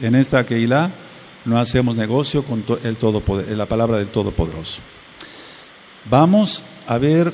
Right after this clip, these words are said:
esta Haftará de la Parashá Bamidbar, que significa, bendito es el nombre de Yahweh, significa en el desierto. ¿Qué significa Bamidbar?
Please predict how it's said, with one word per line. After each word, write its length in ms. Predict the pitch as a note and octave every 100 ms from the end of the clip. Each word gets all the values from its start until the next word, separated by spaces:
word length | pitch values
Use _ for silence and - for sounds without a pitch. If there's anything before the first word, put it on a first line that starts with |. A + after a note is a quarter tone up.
| -
esta 420 | D#3 E3+ - E3 - - -
Haftará 600 | A#2+ - A#2+ A#2+ D3+ G3 - - -
de 160 | A2+
la 100 | A2+
Parashá 680 | A2+ A#2+ A2+ A2 - C3+ E3 - -
Bamidbar, 640 | A2+ A2+ A2+ A#2 B2+ F3+ F3+ - - - - - - -
que 100 | -
significa, 680 | G#2+ A#2+ A#2 A#2+ C3+ D3+ D3+ -
bendito 400 | A2 A2 B2+ B2
es 140 | G#2 G#2
el 80 | G#2
nombre 240 | G#2+ G2+
de 120 | G2
Yahweh, 360 | G#2 G#2+ A#2 E3 - - - - -
significa 720 | - A#2+ B2 C#3+ C3 C3 C3+ -
en 160 | A#2
el 100 | A#2+
desierto. 600 | A#2+ A2+ C#3+ C#3 C3+ - - - - - - - - - - - - - _ _
¿Qué 80 | -
significa 400 | D#3 C3+ D3+ C#3+
Bamidbar? 500 | B2+ B2+ A#2+ C3+